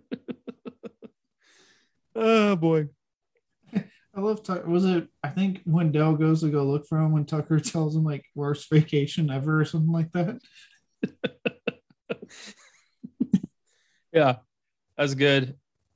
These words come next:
Speaker 1: <laughs> Um, I like when he, they get Tucker free and then they, they, they have the, um,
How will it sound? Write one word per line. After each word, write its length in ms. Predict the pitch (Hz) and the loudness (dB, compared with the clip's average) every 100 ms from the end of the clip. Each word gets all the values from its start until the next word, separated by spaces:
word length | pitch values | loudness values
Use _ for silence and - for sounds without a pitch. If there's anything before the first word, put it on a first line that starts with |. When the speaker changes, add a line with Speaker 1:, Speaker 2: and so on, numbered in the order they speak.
| _ | _
Speaker 1:
<laughs> 80 | - - - - - - - | -12 -10 -12 -18 -6 -4 0
Um, 400 | 175 - 147 - _ _ _ _ _ _ - | -2 0 -4 -4 _ _ _ _ _ _ 0
I 60 | |
like 300 | 131 139 135 - | 4 4 2 2
when 360 | 202 143 139 - _ _ _ _ _ _ _ _ _ | 4 4 2 -4 _ _ _ _ _ _ _ _ _
he, 240 | 135 139 - _ - | -6 -6 -8 _ 0
they 100 | 147 | 2
get 160 | 165 | 4
Tucker 320 | 165 160 143 135 | 4 2 4 0
free 540 | 139 143 139 131 - | 4 6 6 4 0
and 120 | 135 131 | -2 0
then 100 | 127 | 0
they, 140 | 123 | 0
they, 320 | - 131 120 - _ | -2 -2 -4 -10 _
they 120 | 143 | -2
have 260 | 120 120 120 | 2 2 2
the, 220 | 123 120 | 0 2
um, 300 | 113 110 110 | 0 -2 -6